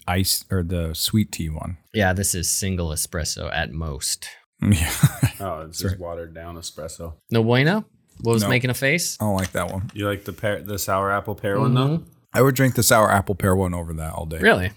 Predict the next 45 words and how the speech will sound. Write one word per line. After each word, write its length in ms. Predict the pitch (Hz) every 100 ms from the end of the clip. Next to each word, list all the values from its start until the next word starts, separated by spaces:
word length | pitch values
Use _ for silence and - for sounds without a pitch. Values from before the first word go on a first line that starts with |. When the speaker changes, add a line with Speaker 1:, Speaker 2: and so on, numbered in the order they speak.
| _ -
Speaker 1:
Yeah. 140 | - 143
Speaker 2:
I 40 |
don't 80 | 160
have 100 | 151
any 160 | 131
issue 220 | 131 - 104
with 100 | 92
this 220 | 92 -
one. 240 | 90 101 -
Speaker 1:
I 20 |
don't 80 | 95
like 160 | 90 85
it. 120 | - - _ -
Speaker 2:
I'm 80 | 123
not 140 | 110
gonna 140 | 107
buy 100 | 104 92
the 80 |
big 400 | 90 107 143 127
bottle 320 | - 87 85 92
of 80 | 107
it, 80 | 104
but 180 | 95 -
Speaker 1:
<laughs> 1160 | - - 175 - - - - - 127 - 127 -
Speaker 2:
I'm 140 | 120 160
fine 460 | - 110 87 85
with 100 | 95
it. 80 | 120
Speaker 1:
But 100 | 127
I'll 120 | 117
buy, 180 | 101 101
like, 160 | 98 90
ten 240 | - 180
little 160 | 139 160
bottles. 460 | 90 80 98 - - -
Speaker 2:
That's 140 | -
surprising. 460 | 190 220 220 127 117
Why'd 180 | 131
that, 320 | 147 151 - 139
uh, 260 | 139 139 135
rub 180 | 143
you 60 | 143
the 100 | 139
wrong 180 | 135 143
way? 120 | 156